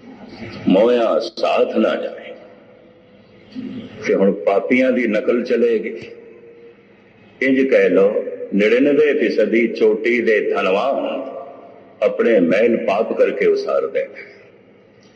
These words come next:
ਤੇ ਹੁਣ ਇਹਨਾਂ ਨੂੰ ਆਦਰਸ਼ ਬਣਾਉਣਾ ਹੈ, ਇਹਨਾਂ ਦੇ ਨਕਸ਼ੇ ਕਦਮ ਤੇ ਚੱਲਣਾ ਹੈ। ਇਸ ਸਮਾਜ ਨੂੰ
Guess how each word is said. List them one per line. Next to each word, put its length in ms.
ਤੇ 80
ਹੁਣ 340
ਇਹਨਾਂ 280
ਨੂੰ 360
ਆਦਰਸ਼ 420
ਬਣਾਉਣਾ 420
ਹੈ, 280
ਇਹਨਾਂ 240
ਦੇ 140
ਨਕਸ਼ੇ 420
ਕਦਮ 380
ਤੇ 100
ਚੱਲਣਾ 400
ਹੈ। 300
ਇਸ 240
ਸਮਾਜ 460
ਨੂੰ 460